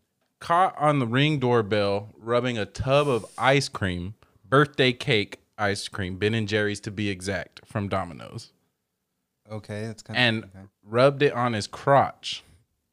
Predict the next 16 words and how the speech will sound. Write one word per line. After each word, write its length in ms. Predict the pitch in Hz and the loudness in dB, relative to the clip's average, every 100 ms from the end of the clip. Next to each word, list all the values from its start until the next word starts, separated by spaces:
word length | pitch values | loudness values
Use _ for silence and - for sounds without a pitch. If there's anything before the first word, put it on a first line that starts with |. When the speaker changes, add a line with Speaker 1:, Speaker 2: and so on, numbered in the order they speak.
| _ _ | _ _
Speaker 2:
Shh. 340 | - - - - _ _ _ _ _ _ _ _ - | -6 -4 -4 -10 _ _ _ _ _ _ _ _ -2
Speaker 1:
And 180 | 117 117 | 2 2
then 160 | 113 | 0
fucking 400 | 104 117 107 107 | 0 -2 -2 -6
gave 220 | 101 101 95 | -6 -6 -6
it 100 | 78 | -8
to 80 | 120 | -8
Speaker 2:
Like, 100 | 120 | -4
rubbed 320 | 117 143 151 | 2 2 4
it 200 | 160 147 131 | 0 0 0
or 240 | 123 117 | 0 0
American 440 | 113 117 120 110 101 | 0 -2 -2 -4 -2
Pie 260 | 113 117 | 0 0
rubbed 340 | 101 90 90 82 | -2 -6 -8 -8
it? 180 | 82 - - 107 | -10 -12 -18 -2
Speaker 1:
Like, 380 | 107 104 90 | 0 0 -2